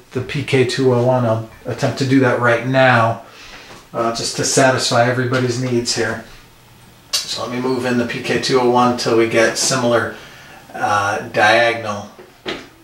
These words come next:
length, if you will. So there you go, P K two oh one. I moved it in, eh,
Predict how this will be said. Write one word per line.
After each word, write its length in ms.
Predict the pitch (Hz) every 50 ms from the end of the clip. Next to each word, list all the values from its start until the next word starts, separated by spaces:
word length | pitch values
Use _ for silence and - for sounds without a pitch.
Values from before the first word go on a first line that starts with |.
| - - - - - _ _ - - - - - - _ _ _ _ - _ _ _ _ _ _ - -
length, 840 | 113 113 113 113 107 104 104 - - - - - - - - - - -
if 160 | - - -
you 140 | 113 - -
will. 300 | 107 104 107 - - - - _ _ _ - - - - - - _ _ _ _
So 320 | - - - - 113 113 110
there 160 | 127 131 131
you 100 | 131 120
go, 280 | 127 120 110 104 107 - - - - _ _
P 160 | - 151 139
K 220 | - 151 143 135
two 260 | 139 - 160 151 143 135
oh 120 | 135 131
one. 340 | 131 135 131 131 131 127 117 - - - - _ - - - - - - - - - -
I 140 | 117 110
moved 300 | 113 123 135 131 120 120
it 120 | 131 131 127
in, 400 | 135 135 135 135 131 131 127 117 - - - - - - 131
eh, 280 | 127 131 131 131 117